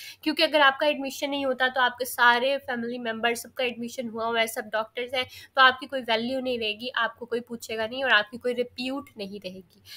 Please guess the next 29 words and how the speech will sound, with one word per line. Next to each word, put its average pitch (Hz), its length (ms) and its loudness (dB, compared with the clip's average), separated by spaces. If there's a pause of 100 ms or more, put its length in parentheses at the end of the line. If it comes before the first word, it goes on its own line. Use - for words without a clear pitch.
(220)
तो - 40 4
आपने 277 380 8
ज़रूर 269 460 -2
रिपीट 262 380 -6
कर 240 160 0
लेना 226 240 -6
है। 262 60 -4
ऐसे 240 380 -4
बच्चों 240 320 -6
ने 240 140 -2
जिनके 240 380 -8
फैमिली 262 440 0
मेंबर्स 220 440 -4
में 226 120 -6
पेरेंट्स, 233 540 -4
सिबलिंग्स 233 480 -8
सब 262 140 6
डॉक्टर्स 214 560 -4
हैं, 247 120 -2 (280)
तो 285 80 -4
उन्होंने 254 280 -2
एक 240 280 -6
साल 220 260 2
का 220 140 -2
रिस्क 220 380 -4 (200)
ज़रूर 285 340 0
ले 214 240 -2
लेना 196 500 -8 (120)
है। - 240 0